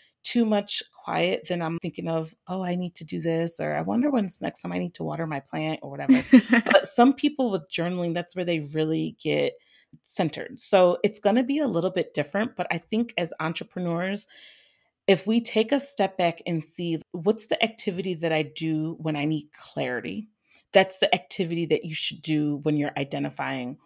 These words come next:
Speaker 1: what this noise is and what needs to change.
Speaker 2: I appreciate you answering that question 'cause I'm similar to you. I'm an extrovert. So I'm like, "Let me talk it out with people. Let me ask everybody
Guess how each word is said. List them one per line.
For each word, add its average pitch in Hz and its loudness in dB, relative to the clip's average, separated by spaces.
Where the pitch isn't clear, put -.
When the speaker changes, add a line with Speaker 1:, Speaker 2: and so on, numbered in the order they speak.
Speaker 1:
what 175 -2
this 165 -6
noise 147 -4
is 139 -8
and 170 4
what 165 4
needs 147 -2
to - -8
change. - -10
Speaker 2:
I 240 8
appreciate 247 2
you 175 0
answering 165 -4
that 156 -4
question 165 -6
'cause 160 -8
I'm 196 4
similar 180 2
to 175 -2
you. 165 2
I'm 185 0
an 160 -2
extrovert. 185 -2
So - -2
I'm 170 0
like, 160 -2
"Let 190 2
me 247 4
talk 214 2
it 196 0
out 185 4
with 190 -4
people. 190 0
Let 180 0
me 196 -2
ask 175 -2
everybody 196 6